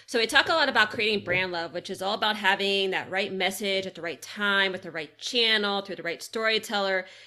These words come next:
And all this comes together to create this brand love connection, which is that real authentic relationship that you have with your target customer, client, consumer. But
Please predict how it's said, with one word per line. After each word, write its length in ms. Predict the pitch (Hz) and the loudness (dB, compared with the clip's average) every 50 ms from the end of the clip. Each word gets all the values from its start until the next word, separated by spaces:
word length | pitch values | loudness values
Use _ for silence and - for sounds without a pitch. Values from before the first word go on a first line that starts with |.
| - - | -10 -4
And 120 | - 196 170 | -4 -2 -2
all 280 | - 220 247 262 269 | 2 2 4 4 4
this 200 | 220 247 233 226 | 4 4 2 2
comes 240 | - - 226 214 202 | 0 -4 -6 -4 -4
together 540 | 208 190 - 196 185 190 196 196 190 190 190 | -6 -4 0 0 2 2 4 4 4 4 2
to 180 | 190 - 185 170 | 2 -2 -8 -10
create 360 | - - 190 175 170 175 - | -8 -8 -6 -6 -6 -6 -6
this 180 | 170 165 - | -8 -10 -8
brand 260 | - 180 175 165 170 170 | -8 -8 -6 -6 -6 -6
love 200 | 165 170 - - | -6 -8 -8 -8
connection, 600 | 208 180 185 185 202 202 - - 285 294 285 285 - - - - - _ | -4 0 2 2 2 2 0 -2 -2 -2 -2 -4 -8 -14 -20 -20 -10 _
which 200 | 208 226 - - | -6 -2 2 4
is 300 | 240 233 226 226 214 - | 6 6 6 4 2 2
that 360 | 247 233 226 226 220 - 220 | 4 4 6 4 4 2 0
real 140 | 320 381 370 | 0 0 2
authentic 500 | - - 214 208 - 220 220 220 208 202 | 2 2 0 0 0 -2 -4 -4 -4 -4
relationship 520 | 196 180 185 190 190 202 196 - 202 190 | -2 -2 -2 -2 -2 -4 -6 -6 -6 -6
that 120 | - 175 170 | -6 -6 -4
you 120 | 180 185 | -4 -6
have 460 | 180 - - 190 190 190 185 175 156 | -6 -2 2 4 4 4 4 2 0
with 240 | 180 180 170 175 175 - _ - | -2 -2 -2 -4 -6 -10 _ -12
your 340 | - 180 180 180 175 180 175 - | -8 -6 -4 -4 -4 -6 -8 -12
target 520 | - - 165 170 170 175 180 170 - - _ _ _ _ | -12 -8 -8 -8 -6 -6 -6 -6 -8 -10 _ _ _ _
customer, 500 | - - 185 185 - 196 190 185 180 180 180 - | -14 -12 -12 -10 -6 -6 -4 -4 -4 -6 -8 -12
client, 460 | - 185 170 170 175 170 170 175 - | -10 -6 -4 -4 -2 -4 -4 -6 -8
consumer. 680 | 185 165 - - - 233 233 202 180 160 160 160 156 - - - - - - - - - - _ _ _ _ _ | -10 -12 -10 -6 -2 -2 -2 0 -2 -4 -4 -6 -10 -12 -18 -20 -20 -20 -20 -20 -20 -20 -20 _ _ _ _ _
But 300 | 254 254 262 262 254 | 6 8 8 8 6